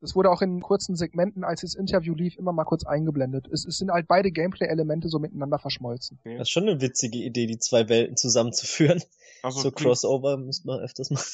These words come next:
Speaker 2: Ja, klingt für mich auch interessant und für Fans von der Se-, von den Serien oder von beiden Serien ist bestimmt ein Highlight, also.
Speaker 3: Mich ärgert's, dass ich, dass ich so schnell ausgestiegen bin. Also ich glaub, ich hab Phoenix Wright zwei angefangen und Professor Layton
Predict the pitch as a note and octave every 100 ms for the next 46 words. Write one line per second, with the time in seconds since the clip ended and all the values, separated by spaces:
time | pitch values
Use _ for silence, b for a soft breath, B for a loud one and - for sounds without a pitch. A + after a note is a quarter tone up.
0 | - B2+ B2+ C#3 D3+ C#3+ D3+ C#3+ D3 D#3+
1 | E3+ D3+ C#3 C#3 D3 D#3 D3 C3+ C3 C#3+
2 | C#3+ D3 - C3+ A#2+ B2 A#2+ C3 C3+ C3
3 | C3 B2+ C#3+ D#3+ D3 B2 - B2 B2+ C#3+
4 | C#3 D3 C#3+ C3+ C3 b b - - B2+
5 | - C3 E3 C#3+ D3 D3+ C3 - B2 A2+
6 | A2+ A#2 B2 _ B2 - G#2 C3 - B2+
7 | - A#2+ - C3 C3+ A#2+ - A#2+ B2+ A2+
8 | F#2 A#2 - - E3 E3 E3 F3 D#3+ -
9 | A#2+ B2 - B2 B2 - B2+ A#2+ B2 A#2+
10 | B2 A#2 - - G#2+ B2 E3+ F#3 E3+ F3
11 | E3+ - E3 F3 F3+ C#3+ C3 - B2+ B2
12 | B2 B2 - B2+